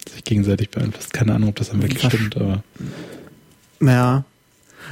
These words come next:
Speaker 2: aber die haben wahrscheinlich damals also ich kann mir sehr gut vorstellen, dass sie damals alle R-Type gespielt haben.
Speaker 1: Hm.
Speaker 2: Also vor allen Dingen, wenn man sich überlegt, dass der ganze Kram ja in Japan entwickelt wurde.
Speaker 1: Ja.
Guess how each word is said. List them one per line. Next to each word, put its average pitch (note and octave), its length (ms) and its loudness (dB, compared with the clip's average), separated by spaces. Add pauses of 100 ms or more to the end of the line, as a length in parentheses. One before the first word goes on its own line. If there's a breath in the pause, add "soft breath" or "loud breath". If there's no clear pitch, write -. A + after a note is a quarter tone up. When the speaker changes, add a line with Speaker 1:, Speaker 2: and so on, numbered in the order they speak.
(120 loud breath)
Speaker 2:
aber B2 260 4
die B2+ 180 2
haben C3 180 2
wahrscheinlich C3 500 -2
damals B2+ 840 -2 (720 loud breath)
also B2+ 120 6
ich B2+ 100 2
kann D3+ 140 2
mir C#3 80 4
sehr B2+ 120 2
gut C#3 160 0
vorstellen, B2 420 0
dass A#2+ 160 -2
sie C3 60 -2
damals A#2 340 0
alle C3 220 0
R-Type A2+ 440 -2
gespielt A#2+ 400 0
haben. B2+ 220 2 (260)
Speaker 1:
Hm. G#2+ 320 4 (180)
Speaker 2:
Also A#2 440 2
vor A#2 180 -4
allen A#2+ 140 0
Dingen, A#2+ 160 2
wenn A#2 80 2
man A#2 100 2
sich - 120 -6
überlegt, A#2+ 360 2
dass B2 120 0
der A#2+ 100 0
ganze A#2 260 2
Kram A#2+ 260 2
ja A#2 80 4
in A#2 80 4
Japan B2 340 4
entwickelt A#2+ 480 0
wurde. A#2+ 520 2
Speaker 1:
Ja. G#2 340 4